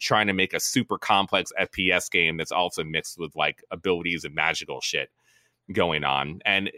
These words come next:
they've created a frustrating experience for, like, one group or another, especially the Western audience of American and European players who are used to playing,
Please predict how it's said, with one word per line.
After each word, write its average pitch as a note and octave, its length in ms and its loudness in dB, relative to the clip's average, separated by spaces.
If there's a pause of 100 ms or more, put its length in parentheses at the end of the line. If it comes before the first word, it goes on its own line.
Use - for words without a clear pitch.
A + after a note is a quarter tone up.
(100)
they've G#2+ 260 4
created A2 380 2
a F#2 40 -4
frustrating A2 540 -2
experience F#2+ 680 0
for, G2 220 -2
like, E2+ 300 0 (160)
one G2+ 380 0
group F#2+ 280 -4
or F2 200 2
another, F2+ 420 2 (160)
especially B2 600 2
the G2+ 100 2
Western G2 320 0
audience F2 520 2 (300)
of F2+ 100 0
American F2 380 2
and E2+ 100 0
European E2+ 380 -2
players D#2+ 340 -2
who F2 60 -8
are E2 60 -6
used D#2 200 -8
to - 60 -16
playing, D2 400 -4